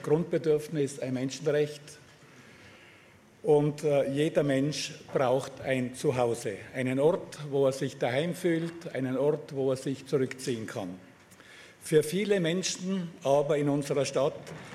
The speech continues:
ist das Wohnen zu einem massiven Problem geworden.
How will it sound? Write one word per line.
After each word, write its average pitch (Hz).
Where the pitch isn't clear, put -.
ist 135
das 127
Wohnen 156
zu 143
einem 139
massiven 131
Problem 123
geworden. 117